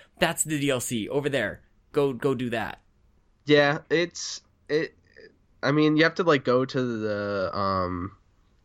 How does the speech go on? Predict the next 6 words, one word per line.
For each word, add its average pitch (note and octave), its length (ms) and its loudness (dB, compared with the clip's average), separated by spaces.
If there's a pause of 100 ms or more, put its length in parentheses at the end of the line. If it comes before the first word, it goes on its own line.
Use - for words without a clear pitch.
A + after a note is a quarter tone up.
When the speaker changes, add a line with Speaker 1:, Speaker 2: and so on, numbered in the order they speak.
(180)
Speaker 2:
the F#2+ 160 2
stables A2+ 760 4
and G2 200 -2
read G2 200 0
the E2+ 80 -6
book, - 540 2